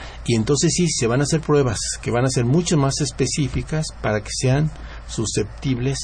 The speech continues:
a tener un tratamiento de curación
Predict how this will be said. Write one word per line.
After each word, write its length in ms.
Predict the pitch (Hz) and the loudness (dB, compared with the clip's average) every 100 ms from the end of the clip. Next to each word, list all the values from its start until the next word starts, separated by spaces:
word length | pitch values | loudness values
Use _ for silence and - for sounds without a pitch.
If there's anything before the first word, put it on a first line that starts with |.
| - | -4
a 180 | 110 104 | -2 -2
tener 480 | 107 101 101 120 165 - - - - - - | -2 -2 0 -2 -4 -8 -12 -12 -14 -14 -4
un 200 | 113 120 | 0 0
tratamiento 600 | 117 107 98 107 120 139 | 0 0 0 0 0 -2
de 140 | 120 104 | -2 -4
curación 680 | - 151 143 123 - 104 | 0 2 2 0 -4 -6